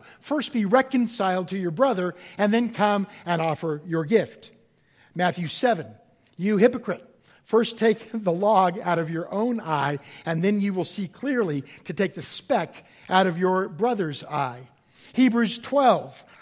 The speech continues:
"Strive for peace with everyone and for the holiness without which no one will see the Lord. See to it that no one fails to obtain the grace of God, that no root of bitterness springs up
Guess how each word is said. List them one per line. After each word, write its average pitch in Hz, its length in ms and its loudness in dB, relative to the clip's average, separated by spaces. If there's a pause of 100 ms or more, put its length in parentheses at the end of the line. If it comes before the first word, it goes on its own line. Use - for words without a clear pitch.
"Strive 220 720 2
for 202 140 -4
peace - 480 -4
with 190 180 -2
everyone 160 540 0 (400)
and 196 180 2
for 226 120 0
the 208 100 2
holiness 247 680 0 (260)
without 208 420 4
which 214 200 -2
no 220 140 4
one 208 200 2
will 190 80 0
see 202 180 -4
the 180 100 -2
Lord. 180 380 0 (400)
See 294 280 2
to 254 120 2
it 240 60 6
that 202 120 4
no 226 120 4
one 240 160 2
fails 254 440 4
to 240 140 0
obtain 240 420 2
the 202 80 0
grace 226 320 2
of 160 120 -6
God, 170 340 2 (340)
that 196 220 2
no 233 380 4 (100)
root 254 340 0
of 165 280 -4
bitterness 214 520 -2
springs 214 440 -2
up 208 240 2